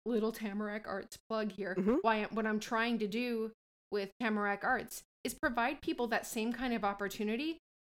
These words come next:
Speaker 1: Every single month, I want you to be able to have a place to kind of perform in front of colleagues. It's a safe space.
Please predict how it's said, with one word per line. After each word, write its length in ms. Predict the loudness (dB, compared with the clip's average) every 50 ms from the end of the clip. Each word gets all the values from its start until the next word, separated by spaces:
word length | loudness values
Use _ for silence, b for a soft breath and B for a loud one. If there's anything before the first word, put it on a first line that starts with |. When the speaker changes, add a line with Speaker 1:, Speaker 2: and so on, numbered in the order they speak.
| _ 2
Speaker 1:
Every 320 | 4 4 4 2 0 0
single 720 | 0 -2 -2 -2 0 0 2 2 2 2 2 0 0 -4 -6 -12 _ 0
month, 380 | 2 4 4 4 2 0 -2 -2
I 100 | 0 0
want 180 | 2 0 0 0
you 60 | 0 -2
to 60 | 0
be 180 | 0 2 2
able 160 | 2 2 0 -2
to 60 | -2
have 140 | -4 -2 -4
a 80 | -4 -6 -4 -2
place 280 | -2 0 0 -2 -4 -6
to 60 | -8
kind 200 | -6 -4 -4 -4
of 80 | -4 -4
perform 560 | -6 -8 -6 0 2 2 4 4 4 2 0 -2 -6 _ _ 0
in 140 | 2 2 2
front 260 | 4 2 4 4 4
of 140 | 2 0 0
colleagues. 640 | 4 6 6 6 6 4 0 0 -2 -2 -2 -4 -6 -10 _ _
It's 140 | -8 -6 -6
a 60 | -6
safe 340 | -2 0 2 2 2 2 -2
space. 560 | -6 -2 0 2 2 2 0 -2 -4 -8 -10